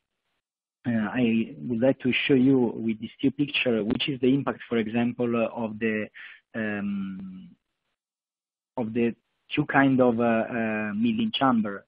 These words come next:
the, uh, standard one against, uh, the elliptical one, on the crust formation.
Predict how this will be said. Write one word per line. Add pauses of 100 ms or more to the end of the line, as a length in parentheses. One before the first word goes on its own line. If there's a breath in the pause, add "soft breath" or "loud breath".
(120)
the,
uh, (120)
standard
one (100)
against, (120)
uh, (120)
the
elliptical
one, (480 loud breath)
on
the
crust
formation.